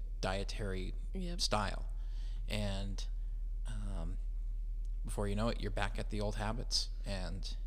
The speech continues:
Speaker 2: And
Speaker 1: you're
Speaker 2: for
Speaker 1: like
Speaker 2: some reason, when, when those, the, the crash diet approaches, it feels like you're climbing Everest to get back to it. So,
Speaker 1: Yeah.
Speaker 2: like, you fall off the wagon, and that wagon now becomes twenty feet high, and you're like, "How do I get back up there?"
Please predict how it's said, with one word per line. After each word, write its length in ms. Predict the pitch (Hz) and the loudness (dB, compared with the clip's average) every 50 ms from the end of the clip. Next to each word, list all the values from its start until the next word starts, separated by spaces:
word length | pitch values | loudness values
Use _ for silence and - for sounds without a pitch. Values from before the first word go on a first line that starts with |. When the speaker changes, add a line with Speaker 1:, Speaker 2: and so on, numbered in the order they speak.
| - - - - | -2 -2 -2 0
Speaker 2:
And 100 | 208 214 | 0 2
Speaker 1:
you're 60 | 208 | 2
Speaker 2:
for 40 | 214 | 2
Speaker 1:
like 60 | 233 | 2
Speaker 2:
some 200 | - - 269 269 | 2 2 0 0
reason, 300 | 277 277 277 269 262 247 | 2 2 2 2 2 2
when, 220 | 240 226 214 214 220 - - | 2 2 0 0 -2 -2 -2
when 180 | 202 208 208 | 0 0 2
those, 300 | 208 208 208 196 190 - - - - - - - - - - - - - - - - - - - - - - - - - - - - - | 2 2 0 0 -2 -2 -2 -2 -2 -2 -4 -2 -2 -2 -2 -2 -2 -2 -2 -2 -2 -2 -2 -2 -2 -2 -2 -2 -2 -2 -2 -2 -2 0
the, 220 | 180 196 190 - - - | 0 0 0 0 0 0
the 140 | - - - | 0 0 0
crash 420 | 170 - - - 196 180 180 - - | 0 0 0 0 0 0 0 0 0
diet 260 | - 170 175 175 180 | 0 0 0 0 0
approaches, 520 | 180 - 180 180 180 - 175 170 165 170 - | 0 0 0 0 0 0 0 0 0 0 0
it 140 | - 185 170 | 0 0 0
feels 280 | - - 208 202 208 - | 0 0 0 2 2 2
like 140 | 226 233 - - - - - | 0 0 0 0 -2 -2 -2
you're 120 | 190 185 - | -2 -2 -2
climbing 380 | - - - 175 180 175 170 165 | -2 -2 0 0 0 0 0 0
Everest 320 | 156 151 160 165 - - | 0 0 0 -2 -2 -2
to 60 | - | -2
get 340 | 165 - - 156 - - - | -2 -2 -2 -2 -2 -2 -2
back 300 | - 160 143 - - - - | -2 -2 -2 -4 -4 -2 -2
to 220 | - 190 175 151 | -2 -2 -2 -4
it. 100 | 143 - - - - - - - | -4 -4 -4 -4 -4 -4 -4 -4
So, 100 | - - | -2 0
Speaker 1:
Yeah. 60 | 214 202 | 0 2
Speaker 2:
like, 120 | 208 - | 2 2
you 80 | 208 208 | 0 0
fall 260 | - - - 196 214 | 0 0 0 0 0
off 120 | 226 220 - | 0 0 0
the 80 | 185 170 | -2 0
wagon, 380 | 165 165 165 180 175 170 160 160 | 0 0 0 0 0 0 -2 -2
and 140 | 160 160 | -2 -2
that 160 | 160 165 - - | -2 -2 -2 -2
wagon 380 | 147 151 175 175 175 170 165 | -2 -2 -2 -2 -2 -2 -2
now 120 | 160 151 151 | -2 -2 -2
becomes 360 | 156 - - - 165 156 - | -2 -2 -2 -2 -2 -2 -2
twenty 260 | - - 170 165 165 | -2 -2 -2 -2 -2
feet 220 | - - - - | -2 -2 -2 -2
high, 240 | 143 143 165 170 165 | -2 -2 -2 -2 -2
and 100 | 143 143 | -2 -2
you're 120 | 147 143 143 | -2 0 0
like, 120 | 139 - - | 0 0 0
"How 120 | - 170 | 0 0
do 60 | 165 | 0
I 80 | - - | 0 0
get 140 | - - - | 0 0 -2
back 160 | - - - - | -2 -2 -2 -2
up 100 | - - - | -2 -2 -2
there?" 180 | - - - | -2 -2 -2